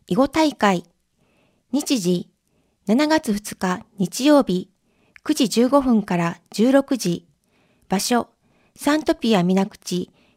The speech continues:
教養文化室。内容、一人四局打ち。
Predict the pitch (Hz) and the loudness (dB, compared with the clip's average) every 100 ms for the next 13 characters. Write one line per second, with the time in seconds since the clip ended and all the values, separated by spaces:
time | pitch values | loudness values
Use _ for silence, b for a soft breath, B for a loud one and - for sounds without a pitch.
0 | _ - 277 294 294 277 277 269 285 285 | _ 2 4 6 4 2 0 0 -2 -2
1 | - 175 170 _ _ _ _ _ _ _ | -6 -4 -6 _ _ _ _ _ _ _
2 | 185 208 247 240 226 214 - _ _ _ | 0 4 4 4 2 0 -6 _ _ _
3 | _ - 311 220 196 185 233 247 269 254 | _ 0 2 2 0 2 2 2 -2 -2
4 | 233 - 208 208 | -4 -4 -4 -4